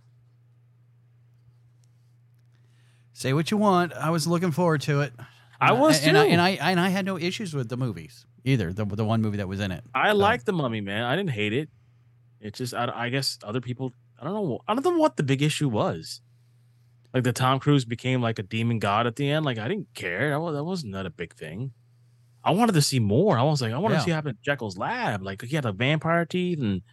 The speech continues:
Speaker 2: he had the Invisible Man, he had Frankenstein
Speaker 1: I,
Speaker 2: and
Speaker 1: I think, again, I think it's the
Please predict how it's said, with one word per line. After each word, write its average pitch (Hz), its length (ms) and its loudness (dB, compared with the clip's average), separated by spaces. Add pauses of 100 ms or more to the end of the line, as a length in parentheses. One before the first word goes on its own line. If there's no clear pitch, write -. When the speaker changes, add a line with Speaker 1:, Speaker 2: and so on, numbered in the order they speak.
(380)
Speaker 2:
he - 80 -2
had 131 60 0
the 113 40 -2
Invisible 117 360 2
Man, 185 640 0
he 160 40 0
had 117 80 -2
Frankenstein 160 580 -2
Speaker 1:
I, - 60 0
Speaker 2:
and 156 120 0
Speaker 1:
I 175 260 2
think, 147 640 0
again, 131 320 -2
I 127 80 -2
think 127 160 -2
it's 123 100 -6
the - 20 -8